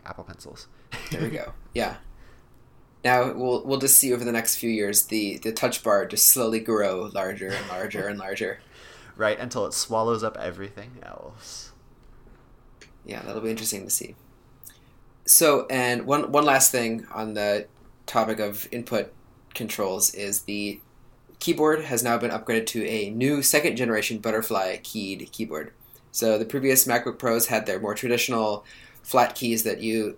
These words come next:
Speaker 2: push down. Um, I think they're, they're not butterfly keys. What are they?
Speaker 1: They had
Speaker 2: Rings?
Speaker 1: a button, a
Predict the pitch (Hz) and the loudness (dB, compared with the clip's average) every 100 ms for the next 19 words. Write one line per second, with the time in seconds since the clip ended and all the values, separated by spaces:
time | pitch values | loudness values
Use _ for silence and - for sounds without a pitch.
0 | - - 110 - 98 95 101 - - - | -8 -4 -2 -2 -2 -4 -8 -14 -20 -20
1 | - - - - - 101 104 127 113 117 | -20 -20 -20 -16 -10 -8 -4 -6 -2 0
2 | 104 101 101 98 - - 120 147 139 127 | 2 0 0 -2 -4 -4 2 2 4 2
3 | 127 113 104 104 - 95 87 - - - | 2 2 2 -4 -8 -8 -4 0 2 0
4 | - _ _ 104 107 87 80 127 131 120 | -6 _ _ -10 -8 -8 -2 0 4 4
5 | 107 98 90 127 123 - - - 107 | 4 4 4 6 4 4 0 0 -2